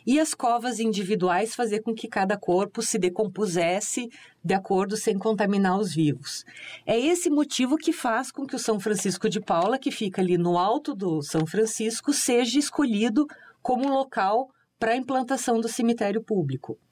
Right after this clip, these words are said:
né? E qual que vai ser o grande fator? Porque o Zacarias vem, questiona a Câmara sobre a necessidade de criação do cemitério, a Câmara diz, "Estamos há tanto tempo, né?" Aquele empurra-empurra,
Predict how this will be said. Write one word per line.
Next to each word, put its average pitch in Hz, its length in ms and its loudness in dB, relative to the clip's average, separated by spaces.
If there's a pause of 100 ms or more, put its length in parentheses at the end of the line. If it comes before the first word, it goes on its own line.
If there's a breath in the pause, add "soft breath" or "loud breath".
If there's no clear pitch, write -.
(140)
né? 147 280 2 (600 loud breath)
E 277 120 2
qual 349 240 4
que 359 120 -2
vai 269 200 0
ser 294 480 0
o - 120 -2
grande 277 340 2
fator? 202 400 -2
Porque 226 380 -2
o 175 80 2
Zacarias 226 600 0
vem, 202 280 0 (500 loud breath)
questiona 320 720 2 (160)
a 214 120 -2
Câmara 220 540 0 (800)
sobre 165 640 2
a 151 240 -2
necessidade 160 600 -2
de 156 100 -4
criação 160 380 0
do 156 60 0
cemitério, 247 540 2
a 285 60 0
Câmara 233 340 2
diz, 160 380 0
"Estamos 175 480 0
há 185 60 2
tanto 190 360 0
tempo, 175 540 0 (580 loud breath)
né?" 165 460 2 (380 soft breath)
Aquele 190 320 -2
empurra-empurra, 220 880 0